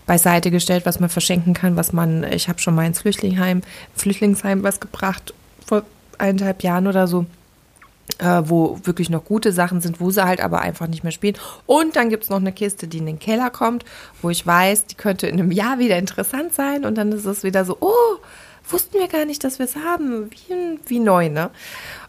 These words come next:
Und, aber das, äh, Wohnzimmer, ich wurde, äh, das Kinderzimmer, ich wurde sehr gelobt von meiner Familie gestern. Es war noch nie so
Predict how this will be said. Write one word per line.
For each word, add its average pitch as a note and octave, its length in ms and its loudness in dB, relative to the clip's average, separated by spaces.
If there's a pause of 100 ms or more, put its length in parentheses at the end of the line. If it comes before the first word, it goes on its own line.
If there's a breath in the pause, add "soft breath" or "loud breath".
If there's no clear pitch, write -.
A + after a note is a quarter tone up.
Und, F#3+ 440 6
aber D#3+ 260 2
das, - 320 -4
äh, D#3+ 220 -4
Wohnzimmer, C4+ 420 -4
ich - 140 -8
wurde, F#3 240 0
äh, F#3 180 4
das F3+ 240 0
Kinderzimmer, B3 460 -2
ich G#3 100 -4
wurde F3+ 160 2
sehr E3+ 160 0
gelobt E3 440 2
von A3+ 100 -2
meiner A3 180 2
Familie G3+ 320 2
gestern. F#3+ 380 -2
Es - 180 -6
war E3 80 0
noch D#3+ 160 0
nie D#3 160 0
so D#3 320 -2